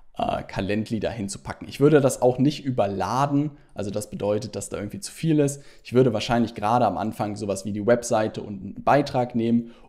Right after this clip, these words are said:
oder zum Beispiel einen Beitrag und Calendly. Und schon ist deine Im-Fokus-Sektion fertig. Wie gesagt, ich würde ein schöneres Bild noch auswählen und das ist eigentlich das Beste, was du machen kannst. Weil was passiert jetzt? Leute, die auf deinem Profil landen,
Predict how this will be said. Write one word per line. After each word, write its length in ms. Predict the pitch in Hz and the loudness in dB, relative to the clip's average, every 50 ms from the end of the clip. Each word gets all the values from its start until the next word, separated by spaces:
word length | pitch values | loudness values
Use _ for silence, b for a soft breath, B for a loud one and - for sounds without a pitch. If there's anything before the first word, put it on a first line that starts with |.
| B - | B 2
oder 560 | 120 120 131 143 156 147 143 131 131 123 127 | 4 6 8 8 8 8 6 6 4 2 -2
zum 160 | - - 110 104 | -4 -8 -4 -2
Beispiel 460 | 107 104 101 - - - 107 101 98 | -2 -2 -4 -6 -6 -2 0 0 0
einen 200 | 95 98 98 - | 0 -2 -4 -2
Beitrag 640 | 85 90 95 98 98 - - - 90 92 - - - | 0 0 0 0 -2 -4 -8 -6 -6 -6 -8 -8 -10
und 260 | 101 98 98 - - | -8 -8 -10 -10 -12
Calendly. 580 | - - 98 98 113 120 117 - - - - - - _ - | -6 -4 0 2 4 2 2 2 -2 -10 -12 -12 -18 _ -2
Und 160 | - 123 117 | 0 0 2
schon 320 | - - 175 185 220 220 185 | 4 8 8 8 8 8 6
ist 180 | 165 170 - | 2 4 6
deine 220 | 151 143 147 147 135 | 6 6 8 6 2
Im-Fokus-Sektion 880 | 127 120 - 160 170 170 160 143 - 143 - - - - 131 117 110 - | 0 0 0 0 0 2 0 2 4 4 4 4 4 2 2 2 0 2
fertig. 460 | - 131 170 185 185 180 170 - 127 | 6 6 6 6 6 2 -2 0 -2
Wie 80 | 117 | 0
gesagt, 320 | 135 123 120 123 131 127 - | 2 4 4 4 2 2 -2
ich 100 | - - | -4 -2
würde 140 | 123 120 117 | 0 0 0
ein 40 | |
schöneres 360 | 113 - 127 120 117 107 - - | 2 2 0 0 0 0 -2 0
Bild 180 | 147 160 170 | 0 0 2
noch 140 | 180 151 - | 0 -2 -2
auswählen 560 | - 131 131 135 135 - 127 123 127 127 B B B B B B B B | 2 2 2 2 0 0 0 0 0 -2 B B B B B B B B
und 280 | B 120 123 120 117 - - - | B 8 8 8 6 4 -2 2
das 220 | 110 123 143 - | 2 2 2 2
ist 100 | 160 - | -4 -4
eigentlich 300 | - 120 127 135 135 117 | -2 -2 0 0 -2 -2
das 160 | - 113 98 - | -2 -4 -2 -2
Beste, 260 | 110 113 - - 110 | -4 -4 -4 -6 -6
was 160 | 107 104 - | -6 -6 -6
du 60 | 113 | -4
machen 240 | 107 104 127 - - | -6 -6 -6 -8 -8
kannst. 320 | - - 98 - - - | -8 -8 -8 -6 -2 2
Weil 180 | 117 123 131 120 | 4 4 6 6
was 160 | 151 170 170 | 6 4 6
passiert 340 | - 190 - - 226 226 233 | 4 2 2 2 0 2 4
jetzt? 340 | 202 185 190 190 - - - | 4 4 2 2 -2 -10 -10
Leute, 400 | - 110 107 113 139 170 175 170 | -4 2 4 6 6 6 4 2
die 100 | 156 147 | 0 2
auf 120 | 131 127 - | 0 2 2
deinem 160 | 131 123 120 | 0 0 0
Profil 340 | - 123 - - 160 156 147 | -2 -4 -4 -2 -2 0 2
landen, 320 | 143 135 131 131 131 | 2 2 2 2 0